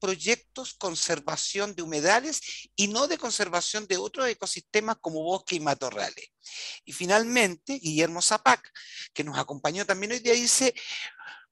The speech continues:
"Para un proyecto de deforestación evitada o de dispersión de incendios forestales, ¿cómo se certifica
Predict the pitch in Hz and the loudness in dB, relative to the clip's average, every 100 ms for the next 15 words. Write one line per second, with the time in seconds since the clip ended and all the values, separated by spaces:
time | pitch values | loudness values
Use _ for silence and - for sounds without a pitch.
0 | _ 240 247 302 302 277 277 - 262 233 | _ 10 10 6 -2 2 0 0 0 2
1 | - - 190 - 180 175 - 165 - 226 | 0 2 2 4 0 0 0 0 2 0
2 | 240 - - 180 160 156 - 254 277 - | 0 -4 2 2 2 0 4 6 4 0
3 | _ 190 196 190 175 - - 151 - 233 | _ 2 4 4 2 -2 0 2 0 2
4 | 254 247 - 151 175 - 214 208 202 185 | 0 -2 -4 0 2 4 2 2 -4 -4
5 | 165 - 143 117 110 - - - _ _ | -6 -2 0 0 -2 -10 -10 -16 _ _
6 | _ _ _ _ _ - 320 359 277 226 | _ _ _ _ _ -2 2 4 4 6
7 | 226 208 - 180 - 247 - | 4 2 -4 -8 -4 -2 2